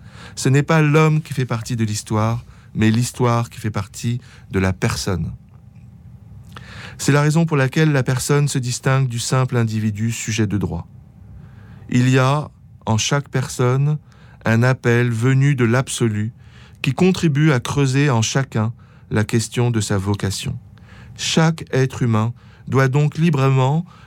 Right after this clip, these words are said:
risquer des actes créateurs pour s'épanouir, pour parvenir à l'idée que Dieu a forgée de lui en le créant.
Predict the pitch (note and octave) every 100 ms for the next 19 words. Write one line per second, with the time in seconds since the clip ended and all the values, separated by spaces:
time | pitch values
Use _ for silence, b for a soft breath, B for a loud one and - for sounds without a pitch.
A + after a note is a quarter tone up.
0 | - A2 D#3+ D#3+ - F3 C#3 B2 A2+ C#3+
1 | D#3+ - A#2 - C#3+ B2 - C#3 D3+ -
2 | A#2 - - B2+ A2 G#2+ C3+ - B B
3 | B B - - - D#3+ C#3 C3+ D3 A#2+
4 | G#2+ G#2+ A#2 B2 A#2+ G#2 A2 A#2+ G2+ G#2+
5 | G2 G#2+ G2 F#2 F#2 G#2+ B B B B
6 | F#2 F#2 F#2+ - F#2 D#2+